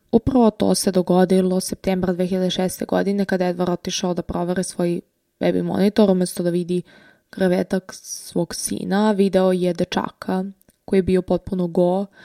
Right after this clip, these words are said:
sa rukama i nogama vezanih iza leđa. Bio je veoma prljav, nije izgledao zdravo, izgledao je nuhranjeno i prljavo, grozno, bolesno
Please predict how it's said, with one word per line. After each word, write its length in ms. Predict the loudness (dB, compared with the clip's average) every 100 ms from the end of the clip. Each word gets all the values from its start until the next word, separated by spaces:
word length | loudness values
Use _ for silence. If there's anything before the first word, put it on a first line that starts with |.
| -20 -20 -4
sa 180 | 4
rukama 400 | 8 8 6 2
i 40 | 2
nogama 380 | 0 -2 -2 -2
vezanih 580 | -2 -4 -6 -6 -10 -8
iza 200 | -4 -4
leđa. 380 | -4 -10 -12 -12 -14 _
Bio 180 | 0 0
je 60 |
veoma 280 | 2 -2 -2
prljav, 600 | -6 -2 -2 0 0 -2 -8 -20 -20 -20 -4
nije 600 | 0 2 2 2 0 0
izgledao 680 | -4 -2 -2 0 0 0 -2
zdravo, 800 | -2 0 2 2 0 0 0 -4 _
izgledao 300 | -12 -6 -2
je 60 | -2
nuhranjeno 800 | -2 -2 -2 0 0 -2 -4 -4
i 100 | -6
prljavo, 580 | _ -6 -2 -4 -4 -4
grozno, 540 | -2 0 0 -2 -2
bolesno 800 | -2 -2 -2 -4 -10 -2 -2